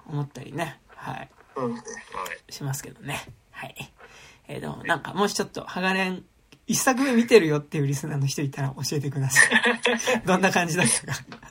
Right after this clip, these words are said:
Speaker 2: なるほど。同じハガレン映画版で言うと、
Speaker 1: はいはい。
Speaker 2: あの、
Speaker 1: シャンバラ？
Speaker 2: なんか、そう、シャンバラ。あの、
Speaker 1: はいはい。
Speaker 2: 僕あの、二千五年当時、あの、ラルク・アンシエルの大ファンで、
Speaker 1: はいはい。
Speaker 2: あの、ファンクラブに入って、なんかそれの、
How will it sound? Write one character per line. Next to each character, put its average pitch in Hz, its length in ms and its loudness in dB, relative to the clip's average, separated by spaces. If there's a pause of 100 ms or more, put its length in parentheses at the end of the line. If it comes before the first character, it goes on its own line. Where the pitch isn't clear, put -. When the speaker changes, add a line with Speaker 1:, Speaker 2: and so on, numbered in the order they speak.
(140)
Speaker 2:
な - 80 -6
る - 60 -6
ほ - 140 -14 (920)
ど。 175 100 2
同 240 40 4
じ 247 140 2
ハ - 240 2
ガ 240 80 6
レ 233 240 12
ン 226 40 10
映 233 40 10
画 226 100 4
版 220 200 2
で 214 80 0
言 214 180 0
う - 20 -12
と、 165 320 -6
Speaker 1:
は 175 100 -2
い 151 40 -2
は 135 120 0
い。 - 20 -6
Speaker 2:
あ - 40 -8
の、 90 360 -10 (200)
Speaker 1:
シ - 140 2
ャ - 20 8
ン 202 60 2
バ 151 60 0
ラ？ 131 80 -4
Speaker 2:
な 131 80 -10
ん - 420 -14
か、 - 80 -20 (380)
そ - 160 -6
う、 - 60 -6
シ - 100 0
ャ 214 60 2
ン 208 100 -6
バ 127 80 2
ラ。 - 120 -2
あ 208 120 2
の、 180 80 -2
Speaker 1:
は 147 60 0
い 147 40 -4
は 143 60 -4
い。 - 80 -14 (160)
Speaker 2:
僕 143 220 -2
あ 110 60 0
の、 101 200 -6 (320)
二 127 100 -8
千 240 220 0
五 123 120 -2
年 135 200 2
当 151 160 0
時、 92 300 -6
あ 92 100 -6
の、 90 100 -10
ラ 104 140 0
ル 185 100 0
ク・ 220 140 2
ア 214 40 4
ン 220 60 2
シ 220 160 4
エ - 40 6
ル 127 60 -8
の 95 80 -8
大 123 200 0
フ - 60 -2
ァ 151 80 2
ン 107 100 -10
で、 175 260 -4
Speaker 1:
は 156 80 -2
い - 20 2
は 127 120 0
い。 135 80 -8 (400)
Speaker 2:
あ - 60 -8
の、 110 100 -8
フ - 80 -10
ァ 226 80 6
ン 240 80 -2
ク 254 80 4
ラ 220 80 4
ブ - 60 -4
に - 60 -2
入 - 140 -2
っ - 20 -10
て、 90 320 -4
な 98 100 -4
ん - 40 -4
か - 60 -10
そ - 120 -8
れ 240 100 4
の、 247 400 -2